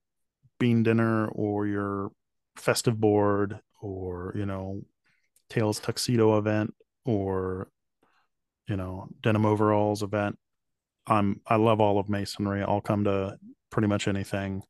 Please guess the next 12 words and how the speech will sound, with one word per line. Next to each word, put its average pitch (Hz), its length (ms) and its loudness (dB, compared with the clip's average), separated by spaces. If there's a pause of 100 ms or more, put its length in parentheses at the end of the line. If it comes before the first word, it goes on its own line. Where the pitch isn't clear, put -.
(720)
um, 95 460 -8 (400)
that's 107 180 0
done 101 220 0
in 98 80 -2
the 95 260 -4
true 110 180 -4
spirit 104 300 0
of 98 80 -4
Masonry. 95 480 -8
So 95 500 -8
reach 123 240 0
out 104 300 2